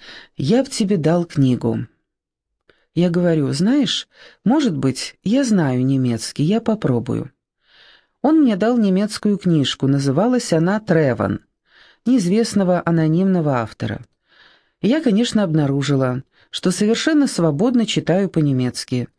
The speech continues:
и, в общем, вошла в мир переводчиков. Переводить — огромное счастье. Искусство перевода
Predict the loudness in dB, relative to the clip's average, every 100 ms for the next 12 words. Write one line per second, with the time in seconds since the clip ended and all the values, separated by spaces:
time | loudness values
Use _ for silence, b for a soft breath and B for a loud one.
0 | b b b b -2 2 0 0 0 0
1 | 0 0 0 2 0 0 0 -2 0 0
2 | -2 -2 -8 -6 -10 -12 -20 _ _ _
3 | _ _ _ _ _ _ _ _ _ 0
4 | 2 0 0 0 -2 -6 -14 -4 -2 2
5 | 2 2 0 -2 -4 -4 -6 -8 -14 -20
6 | _ _ b b b b -4 -2 -2 -2
7 | -2 -2 2 0 2 0 0 -4